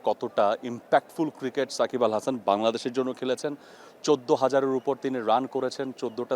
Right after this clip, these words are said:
সেঞ্চুরি করেছেন, নিরানব্বইটা ফিফটি আছে, এবং আর একটা ফিফটি হলে তার শততম ফিফটি উদযাপিত হবে across the formats ইন্টারন্যাশনাল ক্রিকেটে। So সব কিছু মিলে সাকিব আল হাসান, সংখ্যার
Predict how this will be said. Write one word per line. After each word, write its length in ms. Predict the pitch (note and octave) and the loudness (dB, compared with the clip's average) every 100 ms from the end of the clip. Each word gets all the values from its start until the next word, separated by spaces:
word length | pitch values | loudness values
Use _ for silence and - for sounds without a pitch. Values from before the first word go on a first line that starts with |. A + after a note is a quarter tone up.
| - | -4
সেঞ্চুরি 340 | A#2+ G#2 C3 B2+ | -6 -4 -2 -2
করেছেন, 320 | B2 A#2+ C#3 B2 G#2 | -2 -4 -4 -6 -4
নিরানব্বইটা 520 | A2+ A#2+ A#2 B2+ B2+ - | -2 -2 -2 -2 -4 -4
ফিফটি 300 | F3 - C#3 B2+ | -8 -4 -2 -2
আছে, 160 | - D3 - - - - | -2 -6 -8 -20 -18 -4
এবং 160 | A#2 A#2+ A#2+ A#2+ A#2+ | 2 2 2 0 2
আর 80 | B2+ | 2
একটা 160 | - C#3 | 2 -2
ফিফটি 260 | C#3+ C3 C#3 C3 | -2 -4 -2 0
হলে 140 | C3 B2+ | 0 -2
তার 100 | A#2+ | -2
শততম 320 | C3 B2+ B2+ C3 A#2+ | -2 -2 -4 -4 -4
ফিফটি 200 | B2+ C3 A#2 | -4 -4 -2
উদযাপিত 300 | B2 B2 A#2+ | -2 -2 0
হবে 120 | A#2+ B2 | 0 0
across 200 | - B2 A2 | -2 -6 -6
the 60 | A#2 | -4
formats 320 | A#2 A2+ A2+ A#2 | -2 -2 -6 -8
ইন্টারন্যাশনাল 440 | A2 G#2+ G#2+ B2 A#2+ | -4 -4 -4 -8 -6
ক্রিকেটে। 300 | B2 B2 C3+ - - - - - | -6 -4 -6 -8 -16 -20 -20 -4
So 40 | F3 F#3+ | 2 4
সব 100 | - | 2
কিছু 160 | G3 G3+ | -2 -4
মিলে 180 | F#3+ F3+ F3+ - | -2 0 2 0
সাকিব 220 | - D#3+ | 0 0
আল 80 | C#3+ C#3 | 2 0
হাসান, 240 | D#3+ D#3 D#3 - - - - | 0 -4 -6 -16 -20 -14 0
সংখ্যার 420 | C#3+ D#3+ C#3 F#3+ | 2 2 0 0